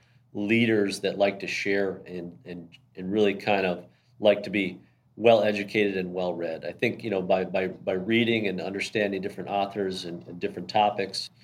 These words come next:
you know, being well-read means you're investing in yourself and you're investing in your future. So the biggest piece of advice is, you know, really be asking,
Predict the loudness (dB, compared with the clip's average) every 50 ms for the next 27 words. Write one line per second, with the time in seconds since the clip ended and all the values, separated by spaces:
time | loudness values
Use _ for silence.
0 | _ _ _ _ _ -8 -4 -4 -2 -2 0 2 2 2 2 2 2 4 6 6
1 | 6 6 4 4 4 4 2 0 -4 -4 -4 -4 -4 -4 -4 -4 0 2 2 2
2 | 0 -2 -6 -6 -6 -8 -8 -10 -10 -4 0 0 0 0 0 -4 -12 -18 _ _
3 | _ _ _ _ _ _ _ _ _ _ -2 0 2 2 2 2 0 0 -4 -4
4 | -4 -4 -2 2 2 2 2 0 -2 -6 -6 -8 -6 -8 -10 -10 -10 -12 -12 -12
5 | -12 -12 -12 -12 -12 -6 0 2 2 2 0 -2 -8 -12 -14 -14 -4 2 2 4
6 | 4 4 2 -2 -4 -10 -14 -8 -4 -2 -2 0 -2 -2 -4 -4 2 4 6 6
7 | 6 6 4 0 -2 -4 -4 -4 -4 -6 -8 -10 -8 -4 -2 -2 -2 0 2 2
8 | 4 4 2 2 0 0 2 2 2 0 -2 -4 -8 -8 -10 -10 -10 -14